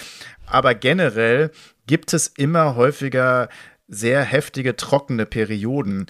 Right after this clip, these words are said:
Und, ähm, ja, schön, dass die Touristen da noch nicht so viel von mitkriegen und die Sonne genießen können. Aber du hast es schon erwähnt, es hat ja andere Auswirkungen. Und es kommt jetzt auch der Fall, also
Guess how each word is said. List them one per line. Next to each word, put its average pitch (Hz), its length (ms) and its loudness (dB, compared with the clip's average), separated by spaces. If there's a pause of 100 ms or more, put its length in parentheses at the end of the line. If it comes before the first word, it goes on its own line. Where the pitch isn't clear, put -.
(420)
Und, 117 560 0
ähm, 113 420 2
ja, 113 400 0
schön, 156 320 0
dass 147 120 2
die 127 140 -6
Touristen 139 680 0
da 131 320 2
noch 120 160 -4
nicht 151 220 -2
so 160 100 -2
viel 127 160 -2
von 107 220 0
mitkriegen 151 520 -4
und 127 220 -6
die 117 80 -6
Sonne 151 300 0
genießen 110 460 -4
können. 156 380 -4 (220)
Aber 113 140 -6
du 120 60 2
hast 123 100 0
es - 80 -6
schon 127 120 -2
erwähnt, 117 520 0 (400)
es - 160 -8
hat 143 140 0
ja 123 120 0
andere 139 400 2
Auswirkungen. 87 960 -6 (300)
Und 104 120 -4
es 123 200 -2
kommt - 320 0
jetzt - 340 -2 (160)
auch 135 220 2
der - 160 2
Fall, 160 500 0
also 110 240 -8